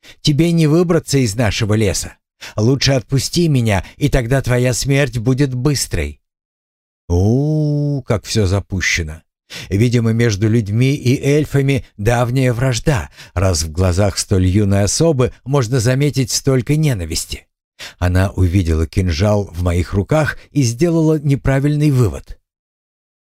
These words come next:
"Твоего друга убила пума, мясо которой жарится на костре", совершенно спокойно ответил на обвинение я.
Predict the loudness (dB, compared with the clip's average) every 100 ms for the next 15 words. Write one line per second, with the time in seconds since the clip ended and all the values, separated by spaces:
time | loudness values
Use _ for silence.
0 | _ -4 0 2 2 0 0 0 2 0
1 | 0 0 2 2 0 0 0 0 0 -6
2 | -14 _ -6 0 0 0 -2 0 -2 0
3 | 0 0 0 2 0 -2 -2 0 0 -2
4 | -2 0 0 -4 _ -20 -16 -2 2 2
5 | 2 0 2 0 0 -2 0 0 2 0
6 | 0 0 0 0 2 0 0 -2 0 0
7 | 2 2 2 2 2 0 -2